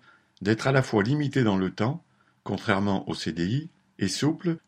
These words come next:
puisqu'aucune durée n'est prévue. Le gouvernement affirme que cela concernerait les P M E et les T P E innovantes, excluant, du moins pour le moment,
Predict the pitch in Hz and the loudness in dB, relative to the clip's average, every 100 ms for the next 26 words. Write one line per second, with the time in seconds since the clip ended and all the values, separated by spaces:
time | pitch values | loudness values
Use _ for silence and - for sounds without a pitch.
0 | - 101 - 160 139 120 90 98 104 147 | -6 -4 -2 -2 0 0 0 0 0 0
1 | 92 - 120 98 85 - _ _ _ _ | -2 0 0 0 -4 -16 _ _ _ _
2 | _ _ _ _ _ _ 95 104 131 156 | _ _ _ _ _ _ -4 2 4 6
3 | 147 143 165 117 - 160 151 135 110 135 | 4 4 4 2 2 2 2 0 -2 2
4 | 117 107 110 - 107 101 98 135 170 98 | 2 2 -2 -2 -2 0 0 0 0 -2
5 | 95 - 123 107 123 147 - 90 90 - | -2 2 2 4 2 0 -2 -4 -4 -2
6 | 139 127 120 139 - - 139 113 95 85 | -2 2 2 2 -2 0 4 4 2 -2
7 | - - _ _ _ _ _ _ - 131 | -6 -20 _ _ _ _ _ _ -4 -4
8 | - 131 113 117 160 107 113 107 98 110 | -4 2 4 4 2 0 4 4 4 2
9 | 107 95 92 107 139 | 2 4 4 2 0